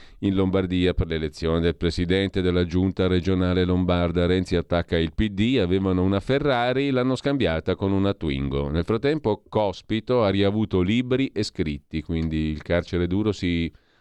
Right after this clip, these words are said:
ammorbidisce un attimo nelle condizioni in cui sta, ha voglia di leggere. "Sempre più concreta l'ipotesi del suo trasferimento in ospedale", scrive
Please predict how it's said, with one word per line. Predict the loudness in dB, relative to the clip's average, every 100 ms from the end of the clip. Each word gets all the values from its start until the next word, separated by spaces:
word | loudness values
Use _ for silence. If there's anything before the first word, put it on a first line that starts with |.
| _
ammorbidisce | 0 2 2 0 0 0
un | -2 -2
attimo | -4 -4 -2 -2 -4 -14 -20 -20 -20 -20 -20 -20 -4
nelle | -2 0
condizioni | -2 -2 -2 0 0
in |
cui | 0 -2
sta, | 0 0 0
ha | 0
voglia | 0 2 0
di | 0
leggere. | 2 0 0 0 0
"Sempre | 0 -2 -2
più | -2 -2
concreta | -2 -2 0 0 0
l'ipotesi | 0 0 0 0 0 0 2
del | 0 0
suo | -2 -2
trasferimento | -2 -2 -2 0 0 -2 -2 -2 -4 -2
in | -2
ospedale", | -2 0 -2 0 -2 -4 -6
scrive | -8 -6 -6 -4 -4 -4